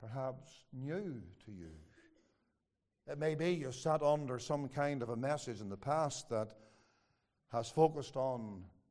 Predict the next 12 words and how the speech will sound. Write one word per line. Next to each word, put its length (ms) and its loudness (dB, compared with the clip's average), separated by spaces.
you, 680 -2
your 280 0
works, 760 -2
or 180 -2
religion, 760 -4
or 140 -2
whatever. 580 -4
But 120 -4
it 40 -4
has 160 -6
been 140 -6
a 60 -6